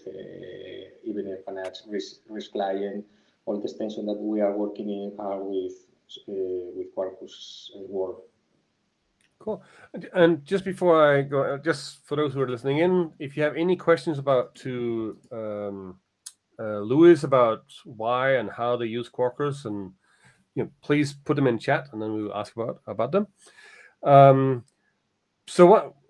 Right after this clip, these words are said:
Speaker 2: One thing I've, you said that you were, you're using Spring, and now you use, you went to Quarkus and all the way to native because of memory and stuff. So you are, you ru-, are you, what kind of,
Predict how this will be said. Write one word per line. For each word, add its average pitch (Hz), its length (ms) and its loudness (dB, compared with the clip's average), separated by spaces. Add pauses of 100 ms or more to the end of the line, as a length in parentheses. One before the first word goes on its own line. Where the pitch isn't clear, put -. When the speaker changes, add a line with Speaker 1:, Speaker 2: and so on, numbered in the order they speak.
(680)
Speaker 2:
One 185 160 4
thing 233 140 6
I've, 180 340 8
you 170 140 -2
said 190 320 6
that 156 160 2
you 156 140 4
were, 147 340 4 (160)
you're 135 120 -4
using 190 280 0
Spring, 160 460 4
and 131 100 0
now 139 140 6
you 139 120 4
use, 139 280 -2
you 123 480 -8 (160)
went 139 260 -2 (440)
to 127 100 -14
Quarkus 151 440 2
and 139 120 0
all 156 200 6
the 160 60 4
way 147 140 4
to 139 120 -8
native 123 480 -2 (960)
because 139 420 2
of 127 240 4
memory 135 440 6
and 123 200 4 (420)
stuff. 120 220 -6
So - 100 -6
you 135 200 2
are, 135 60 6
you 135 140 2
ru-, 143 240 -2
are 127 120 0
you, 131 280 -2
what 175 220 0
kind 196 200 6
of, 160 320 4